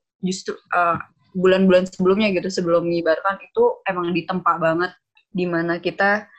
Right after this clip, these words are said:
setiap harinya itu dijadwal, apalagi ketika udah mulai masuk asrama. Jadi waktu dulu kan aku ke Tangsel dulu nih, dilatih di Tangsel itu nggak, nggak di asrama, jadi pulang pergi. Nah, tapi waktu udah mulai, berapa ya,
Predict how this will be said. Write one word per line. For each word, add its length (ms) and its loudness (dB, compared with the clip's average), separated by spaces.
setiap 480 -2
harinya 400 2
itu 160 -2
dijadwal, 720 2
apalagi 480 -2
ketika 240 -2
udah 160 4
mulai 240 0
masuk 320 -4
asrama. 560 -8
Jadi 240 0
waktu 480 -4
dulu 320 -4
kan 240 -2
aku 320 0
ke 80 -2
Tangsel 400 0
dulu 240 0
nih, 480 -2
dilatih 400 -2
di 80 -4
Tangsel 400 -2
itu 80 -4
nggak, 640 0
nggak 160 -4
di 80 0
asrama, 400 -2
jadi 160 -2
pulang 320 -2
pergi. 720 -8
Nah, 80 -8
tapi 240 -4
waktu 240 0
udah 480 -4
mulai, 480 -6
berapa 240 -4
ya, 160 -4